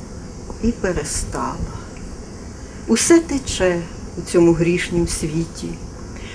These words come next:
Ви будьте щасливіші, наші діти, розпрямлених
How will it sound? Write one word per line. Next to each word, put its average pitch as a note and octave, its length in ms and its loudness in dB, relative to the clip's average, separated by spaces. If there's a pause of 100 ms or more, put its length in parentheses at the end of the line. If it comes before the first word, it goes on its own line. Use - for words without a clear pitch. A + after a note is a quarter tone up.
(240)
Ви G#3+ 460 6 (240)
будьте A3+ 380 4
щасливіші, F#3+ 920 -2 (320)
наші F#3 460 2 (140)
діти, G#3 320 -4 (880)
розпрямлених A#3+ 1160 6